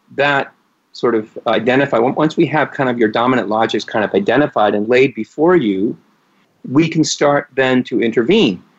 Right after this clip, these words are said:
And that's an, that's an interesting process in and of itself, because once I make your assumptions known to you,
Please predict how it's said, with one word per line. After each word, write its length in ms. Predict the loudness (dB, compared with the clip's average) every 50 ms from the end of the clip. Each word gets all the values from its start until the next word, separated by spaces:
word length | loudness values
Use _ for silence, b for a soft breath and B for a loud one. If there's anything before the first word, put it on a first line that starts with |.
| _ _ -8
And 140 | -6 -4 -2
that's 160 | -2 -2 -4
an, 120 | -6 -8 -4
that's 200 | -4 -4 -4 -4
an 80 | -4 -6
interesting 340 | -6 -6 -6 -6 -4 -4 -2
process 380 | -2 -2 -2 -2 -4 -4 -2
in 80 | -2 0
and 120 | 2 2
of 80 | 2 2
itself, 380 | 0 0 0 -2 -2 -2 -2 -6
because 240 | -4 -4 -2 -2
once 260 | 0 0 0 0 0 0
I 100 | 0 0
make 260 | 2 0 -2 -2 -2
your 220 | -4 -2 0 -2
assumptions 560 | -2 -2 -2 -2 -2 -2 -2 -2 -4 -2 0
known 320 | 0 2 4 4 4 4 2
to 120 | 2 0
you, 360 | 0 0 -2 -2 -2 -4 -4